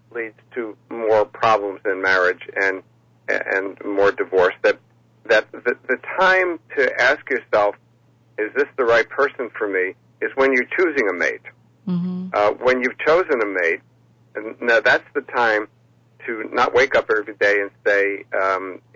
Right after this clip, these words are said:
Speaker 1: "Do I still want to be with this person?" Th-, this is the time to say, "We're gonna work this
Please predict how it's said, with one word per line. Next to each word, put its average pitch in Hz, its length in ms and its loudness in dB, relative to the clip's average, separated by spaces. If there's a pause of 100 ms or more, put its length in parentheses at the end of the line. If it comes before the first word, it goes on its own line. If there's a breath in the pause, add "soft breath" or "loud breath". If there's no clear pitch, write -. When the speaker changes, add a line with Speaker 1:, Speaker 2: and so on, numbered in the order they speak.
(140)
Speaker 1:
"Do 101 120 0
I 95 140 -2
still 110 120 2
want 98 160 0
to 87 60 0
be 107 180 -4
with 113 140 -2
this 85 180 -4
person?" 76 380 -6
Th-, 98 160 -4
this 120 220 0
is - 180 0
the 107 80 -4
time 104 260 0
to 95 100 -2 (100)
say, 98 100 4
"We're 98 140 2
gonna 92 200 -2
work 92 220 2
this - 100 -4